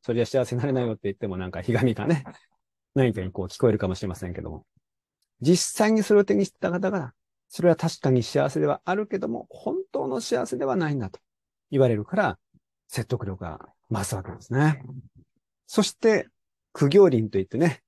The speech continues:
そういう修行する場所に行かれましたお釈迦様は、煩悩を断って得られる幸せを求められたわけなんです。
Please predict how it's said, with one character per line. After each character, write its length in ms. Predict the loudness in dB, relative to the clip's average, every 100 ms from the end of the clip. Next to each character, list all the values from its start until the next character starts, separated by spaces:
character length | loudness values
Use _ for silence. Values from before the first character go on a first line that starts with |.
| _
そ 120 | -8
う 20 |
い 20 |
う 40 | -8
修 180 | -2 4
行 160 | 6
す 120 | 6 2
る 80 |
場 100 | 2
所 120 | 2 0
に 60 |
行 80 | -2
か 60 | -2
れ 80 |
ま 120 | -4 -6
し 80 |
た 160 | -8 -10
お 60 | -8
釈 180 | -10
迦 40 | -8
様 200 | -8 -8
は、 200 | -10 -16 _ _ _ _
煩 260 | 4 6 8
悩 100 | 6
を 140 | 4
断 160 | 2 -4
っ 60 | -2
て 120 | -2 0
得 140 | 4
ら 100 | 4
れ 60 | 4
る 100 | 2
幸 260 | -2 -4 -2
せ 140 | 0
を 80 | 0
求 200 | 0 -2
め 80 | -4
ら 60 |
れ 60 | -6
た 80 | -12
わ 60 |
け 80 | -14
な 80 | -16
ん 40 |
で 60 | -16
す。 180 | -20